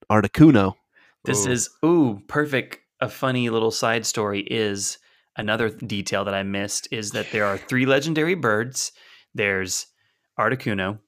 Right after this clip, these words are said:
Speaker 2: Moltres, and I was calling him Zapdos, but it's
Speaker 1: <laughs>
Speaker 2: Zapdos, which John informed me they end in uno, dos, tres for the three legendary birds. So Japanese
Speaker 1: Ooh,
Speaker 2: cartoon
Speaker 1: that's
Speaker 2: with a
Speaker 1: mine
Speaker 2: shout
Speaker 1: again.
Speaker 2: out to the Spanish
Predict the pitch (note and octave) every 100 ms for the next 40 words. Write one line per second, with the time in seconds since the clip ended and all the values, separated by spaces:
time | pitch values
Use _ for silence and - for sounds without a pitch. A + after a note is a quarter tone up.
0 | _ _ _ _ - G#2+ A2 - F#2+ F#2
1 | G2 - - A2 G2 F#2 - G#2+ G2+ G2
2 | G2 - B2+ A2+ F#2 F2+ G2 B2 - F2+
3 | F#2 F#2 - - - G#2+ G2 F#2 G2 G#2+
4 | A#2 A2 F#2+ G2 - - - - - -
5 | G#2 G2+ - - B2+ G#2+ G#2 G#2+ G2+ -
6 | G#2 G2+ G2+ G2 G2 - _ _ - G2+
7 | G#2+ G#2 G2 - B2+ B2 B2 B2 A2+ B2
8 | B2 - - C3 C3 F#2+ - - - A2
9 | G2 G#2 A2 G#2 G2+ G2+ G#2 G2+ F#2+ G2
10 | G#2 F#2 - - F#2 G#2+ G#2 G#2+ G#2 -
11 | A2 - A2+ G#2+ F#2 B2 G#2+ G#2 G#2 -
12 | - G#2 G#2+ - A2+ A2 G#2+ G2+ -